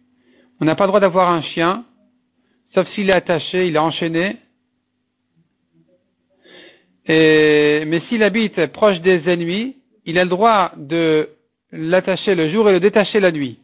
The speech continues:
La Gemara dit encore, la gravité de celui qui garde des chiens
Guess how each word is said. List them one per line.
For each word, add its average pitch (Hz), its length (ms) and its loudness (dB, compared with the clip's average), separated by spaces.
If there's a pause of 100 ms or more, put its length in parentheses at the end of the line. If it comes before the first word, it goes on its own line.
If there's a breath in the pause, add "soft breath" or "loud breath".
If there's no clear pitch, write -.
(2250)
La 147 120 0
Gemara 208 280 0
dit 208 120 -4
encore, 202 600 0 (500)
la 151 160 -2
gravité 196 420 -2
de 202 120 -4
celui 196 320 -6
qui 180 140 -12
garde 175 240 0
des 160 140 -4
chiens 196 420 -4